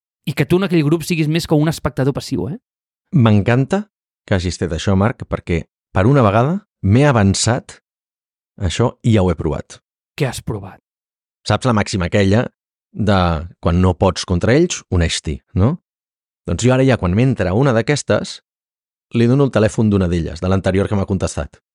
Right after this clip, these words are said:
Speaker 2: val? I deixen d'escriure't al moment, dic, "No, perdona, m'estic canviant el número de telèfon, escriu-me aquí." Silenci, tio. No sé si és que està funcionant, val? O que aquesta entrada no, no, no la computa ni peta el sistema, però sí. De fet, també,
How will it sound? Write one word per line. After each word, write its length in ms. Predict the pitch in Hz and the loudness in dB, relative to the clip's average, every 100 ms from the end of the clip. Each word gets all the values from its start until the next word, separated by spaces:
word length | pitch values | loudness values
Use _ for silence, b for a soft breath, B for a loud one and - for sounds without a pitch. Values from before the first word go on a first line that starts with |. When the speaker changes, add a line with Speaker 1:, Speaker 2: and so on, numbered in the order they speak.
| - | -10
Speaker 2:
val? 220 | 92 151 _ _ _ - | -8 -8 _ _ _ -4
I 120 | 117 | 0
deixen 220 | 170 214 185 | 2 2 0
d'escriure't 380 | - 165 170 143 | 2 2 2 2
al 80 | |
moment, 320 | 143 156 139 202 - | 2 2 0 -4 -6
dic, 140 | 120 - | -4 -2
"No, 140 | 202 B B - | -4 B B -2
perdona, 240 | 160 185 117 | 0 2 0
m'estic 260 | - 202 | -4 -4
canviant 280 | 160 160 185 | -2 0 2
el 40 | 156 | 2
número 220 | 180 165 | 2 2
de 80 | - | 2
telèfon, 320 | 123 104 101 131 | 2 0 -4 -4
escriu-me 460 | - 160 202 202 127 | -2 2 2 2 0
aquí." 220 | 110 78 _ _ _ _ _ _ _ - | -2 -6 _ _ _ _ _ _ _ -16
Silenci, 640 | - 113 104 101 - - | -4 0 2 0 -4 -10
tio. 260 | - 82 - _ _ _ _ 143 | -10 -10 -10 _ _ _ _ 2
No 160 | 220 | 2
sé 160 | 226 202 | 4 0
si 120 | 131 | 0
és 60 | - | -4
que 80 | 113 | -6
està 120 | 107 | -4
funcionant, 460 | 110 113 98 180 277 | -2 0 0 0 -4
val? 200 | 101 123 110 | -2 0 0
O 80 | 104 | 0
que 140 | 101 | -2
aquesta 240 | 98 - 110 | -2 -2 -2
entrada 320 | 113 107 104 | 0 2 2
no, 280 | 104 104 98 | 4 2 2
no, 140 | 101 104 | 0 2
no 160 | 110 | 2
la 120 | 98 | 2
computa 360 | 110 95 120 95 | 0 0 0 0
ni 100 | 92 | -2
peta 220 | 107 104 | -2 -4
el 80 | 95 | -6
sistema, 360 | 101 - 120 190 B _ _ _ _ - | -6 -2 0 -2 B _ _ _ _ -4
però 560 | 120 110 104 98 92 87 | 0 2 2 2 2 0
sí. 120 | 104 90 B B | -2 -4 B B
De 160 | 117 135 | -4 0
fet, 160 | 170 - | 0 0
també, 240 | 139 | 2